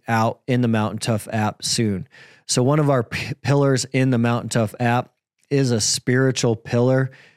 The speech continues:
'cause iron sharpens iron, and we want the Mountain Tough community to stay sharp spiritually. So Jim has written a book called Strong Men,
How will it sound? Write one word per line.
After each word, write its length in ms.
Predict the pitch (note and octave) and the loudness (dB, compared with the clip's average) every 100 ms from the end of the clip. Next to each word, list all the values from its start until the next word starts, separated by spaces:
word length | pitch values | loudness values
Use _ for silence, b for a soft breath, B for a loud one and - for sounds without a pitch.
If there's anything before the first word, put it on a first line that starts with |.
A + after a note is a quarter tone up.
| B | B
'cause 220 | - A2 - | -4 -2 -2
iron 520 | - B2 C3+ C#3 C3+ C#3 | -2 0 2 2 0 -4
sharpens 580 | - B2 A#2+ A2+ A2 G2+ - | -4 0 0 0 -2 -4 -2
iron, 460 | A#2 A#2+ B2 A#2+ A2+ B B - | 0 2 2 0 -4 B B -4
and 140 | A2+ | 0
we 120 | A2+ | 2
want 260 | A2+ A#2+ A#2 | 2 0 0
the 80 | A2 | 0
Mountain 320 | A2 A#2 A#2 | 0 -2 -2
Tough 180 | A#2+ - | -4 -4
community 560 | - A2+ A#2 G#2+ A2 | -2 0 0 0 -2
to 140 | G#2 G#2+ | -2 -2
stay 580 | - - A2+ A2+ A#2 - | -2 -2 0 0 -2 -6
sharp 500 | - - A2 G#2+ - | -4 0 0 0 -2
spiritually. 800 | - - A#2 B2+ - C#3 C#3 C#3 B B B B | -6 -2 0 0 0 0 0 -2 B B B B
So 160 | - | -4
Jim 320 | A2+ G#2 C#3+ C#3 | 0 2 2 2
has 280 | C3+ A#2+ | 2 0
written 300 | G#2+ B2 B2 | 0 0 0
a 60 | A2+ | -4
book 340 | G2 A#2+ A#2 | -2 -2 -2
called 240 | - A#2 G#2 | -2 -2 -2
Strong 600 | - - A#2 B2 B2+ C3+ | -2 0 0 2 0 -4
Men, 460 | B2+ A2+ A2+ A2+ | -4 0 0 0